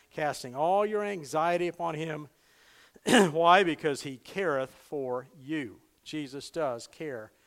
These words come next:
for us. In Luke chapter twelve, and we must turn to,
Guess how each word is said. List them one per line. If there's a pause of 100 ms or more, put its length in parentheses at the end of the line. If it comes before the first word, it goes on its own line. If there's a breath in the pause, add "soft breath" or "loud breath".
(300 soft breath)
for
us. (1200 soft breath)
In
Luke
chapter
twelve,
and
we
must
turn
to,